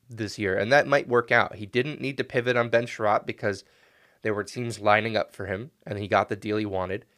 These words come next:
He didn't need to pivot on Joel Edmondson because he still has time on that deal. Same with Anderson, same with Hoffman.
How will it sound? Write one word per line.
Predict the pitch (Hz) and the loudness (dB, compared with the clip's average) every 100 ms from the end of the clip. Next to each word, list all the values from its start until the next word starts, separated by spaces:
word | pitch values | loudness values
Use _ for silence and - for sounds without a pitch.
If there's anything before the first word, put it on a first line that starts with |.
| _ _ _ _ | _ _ _ _
He | 123 | -12
didn't | - 131 160 | -2 0 0
need | 139 135 | -6 -4
to | 123 | -6
pivot | - 127 131 - | -2 0 0 0
on | 110 110 | -2 0
Joel | 110 104 | 0 2
Edmondson | 98 104 101 120 | 0 -2 -6 -6
because | 127 120 - 113 | -6 -10 -8 -8
he | 120 | -8
still | - 120 120 | -4 -2 2
has | 117 - | 2 0
time | - 107 104 | -2 -2 0
on | 98 | -2
that | 95 - | -4 -6
deal. | 92 92 131 | -8 -8 -6
Same | - 107 | -4 -2
with | 117 113 | -2 -4
Anderson, | 101 98 101 127 131 | -4 -6 -6 -8 -8
same | - 104 | -6 -6
with | 107 | -6
Hoffman. | - 98 92 107 135 | -2 -2 -2 -6 -8